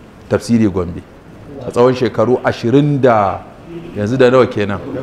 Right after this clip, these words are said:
Da uku ko da huɗu ko? Da uku kenan yanzu ina zuwa Gombe. To Allah ya ji kansa, ya yafe masa, Allah ya sa ya huta.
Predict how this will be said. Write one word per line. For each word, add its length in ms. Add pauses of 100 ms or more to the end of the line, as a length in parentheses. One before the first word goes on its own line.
(800)
Da 100
uku 220
ko 160
da 80
huɗu 260
ko? 180 (500)
Da 80
uku 220
kenan 260
yanzu 180
ina 200
zuwa 220
Gombe. 220 (1200)
To 80
Allah 200
ya 80
ji 80
kansa, 280
ya 180
yafe 220
masa, 280
Allah 180
ya 60
sa 180
ya 100
huta. 380